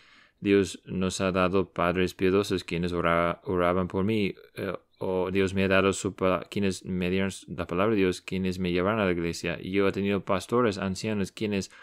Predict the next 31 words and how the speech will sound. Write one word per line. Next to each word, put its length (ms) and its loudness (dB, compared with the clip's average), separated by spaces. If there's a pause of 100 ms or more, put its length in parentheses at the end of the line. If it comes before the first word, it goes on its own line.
(360)
han 180 -6
querido 300 4
orar 420 4
por 280 2
mí, 440 0
hablar 440 2
sobre 300 -2
mi 100 0
condición 380 -2
espiritual, 500 -2
quienes 300 -4
han 260 -2
invertido 420 0
en 60 2
mí, 200 0
han 180 -2
tenido, 460 0 (500)
he 100 2
tenido 300 2
más 160 4
bien 500 2
maestros 480 -2
y 40 -2
maestras, 440 0 (100)
eh, 540 -2 (280)
en 120 -10
la 80 -4
escuela 300 2
dominical, 580 2 (400)
quienes 280 0
me 680 2